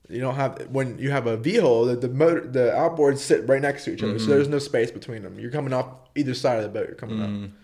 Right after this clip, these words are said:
Speaker 1: so it makes, that makes it easy.
Speaker 2: It's a good dive boat. I
Speaker 1: It
Speaker 2: see
Speaker 1: is.
Speaker 2: that.
Speaker 1: Exactly.
Speaker 2: I see that very well. Um, that's weird. I was just thinking the,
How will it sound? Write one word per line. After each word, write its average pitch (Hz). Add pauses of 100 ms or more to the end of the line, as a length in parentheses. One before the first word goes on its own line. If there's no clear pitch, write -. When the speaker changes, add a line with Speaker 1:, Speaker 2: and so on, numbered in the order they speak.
(280)
Speaker 1:
so -
it 131
makes, 135
that 127
makes 107
it 95
easy. 92
Speaker 2:
It's 107
a 110
good 107
dive 95
boat. 92
I 95
Speaker 1:
It 98
Speaker 2:
see 113
Speaker 1:
is. 113
Speaker 2:
that. 92
Speaker 1:
Exactly. 101 (960)
Speaker 2:
I 101
see 101
that 92
very 95
well. 90 (320)
Um, 95 (800)
that's 135
weird. 127 (100)
I 101
was 107
just 117
thinking 110 (200)
the, 98